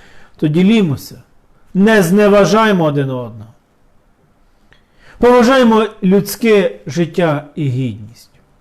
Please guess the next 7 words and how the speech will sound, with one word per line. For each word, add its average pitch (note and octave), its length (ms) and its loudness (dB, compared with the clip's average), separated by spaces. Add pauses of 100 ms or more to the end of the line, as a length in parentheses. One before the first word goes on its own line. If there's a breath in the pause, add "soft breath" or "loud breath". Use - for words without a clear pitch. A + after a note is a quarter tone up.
(2250)
В - 40 -20
часі F#3 360 0
війни F3+ 420 2
це F#3+ 240 -4
є E3 120 0
надзвичайно D3+ 760 -6
важливо. C3+ 480 -6